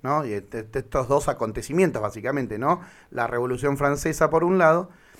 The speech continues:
y la independencia de nuestro país, por otro. Y bueno, y sí, encontré varios puntos de conexión que nosotros podríamos, o va-, intentaremos en estos minutos,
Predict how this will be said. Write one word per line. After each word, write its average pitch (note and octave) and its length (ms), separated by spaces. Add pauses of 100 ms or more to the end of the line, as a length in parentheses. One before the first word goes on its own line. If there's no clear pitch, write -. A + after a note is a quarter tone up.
(320)
y E3 100
la D3 100
independencia D3+ 1120
de B2 140
nuestro A#2+ 320
país, B2+ 220
por A#2+ 180
otro. F2+ 320 (720)
Y G3+ 80
bueno, G#3+ 240
y D3+ 80
sí, - 420 (100)
encontré D3 1120
varios F3+ 360
puntos C3+ 420
de A#2 100
conexión C3+ 840
que A#2+ 100
nosotros A2 440
podríamos, A2 760
o F#2+ 220
va-, A2 140
intentaremos A#2 1000
en - 100
estos A#2 260
minutos, C#3+ 540